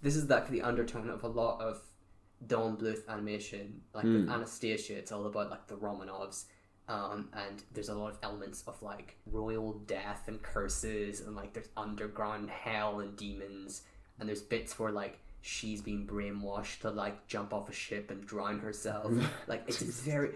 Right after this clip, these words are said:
Speaker 1: but there's, like, a grit to it that makes
Speaker 2: Yeah.
Speaker 1: it, like, Disney, but it's, like, that undertone that makes it so much more rewarding because
Speaker 2: Hmm.
Speaker 1: there's actual risk and there's actual,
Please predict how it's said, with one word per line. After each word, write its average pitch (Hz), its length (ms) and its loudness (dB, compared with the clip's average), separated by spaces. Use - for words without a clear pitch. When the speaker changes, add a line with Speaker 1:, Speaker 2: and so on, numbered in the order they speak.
Speaker 1:
but 147 220 8
there's, 156 180 10
like, 151 120 8
a 143 60 10
grit 143 480 10
to 160 160 4
it 185 220 4
that - 120 2
makes 208 240 12
Speaker 2:
Yeah. 131 80 10
Speaker 1:
it, 123 60 2
like, 113 400 2
Disney, 131 420 8
but - 180 -2
it's, - 160 0
like, 123 160 2
that 131 200 6
undertone 123 640 4
that 104 140 -4
makes 120 240 -2
it - 80 -10
so - 240 0
much 110 240 -2
more 120 180 4
rewarding 104 640 2
because 110 320 -6
Speaker 2:
Hmm. 120 340 12
Speaker 1:
there's 117 180 -2
actual 117 440 4
risk 110 420 0
and 110 120 -4
there's 104 180 -2
actual, 107 640 -4